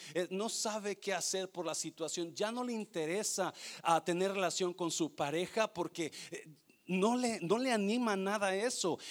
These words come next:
Eso que usted antes hacía, lo, lo tiene, lo, ya no quiere nada de eso. No le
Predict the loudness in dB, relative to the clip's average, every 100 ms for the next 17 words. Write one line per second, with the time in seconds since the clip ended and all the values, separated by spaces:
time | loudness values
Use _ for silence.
0 | 2 4 4 0 -2 0 0 0 0 0
1 | 0 0 -2 -2 -2 -2 -6 2 2 4
2 | 0 -2 0 2 4 2 2 -2 -4 0
3 | 2 2 -2 0 2 2 2 4 4 4
4 | 2 2 2 4 4 4